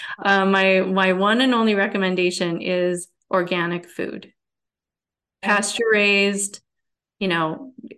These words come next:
pasture raised beef that's actually been, you know, out to pasture, not eating chemically sprayed hay. Um, same thing with chickens, able to run around, cage free, pasture raised chickens,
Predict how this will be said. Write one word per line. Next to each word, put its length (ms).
pasture 360
raised 320
beef 320
that's 200
actually 300
been, 520
you 80
know, 240
out 240
to 80
pasture, 640
not 240
eating 460
chemically 380
sprayed 760
hay. 580
Um, 240
same 260
thing 140
with 140
chickens, 720
able 240
to 140
run 180
around, 520
cage 340
free, 280
pasture 380
raised 320
chickens, 640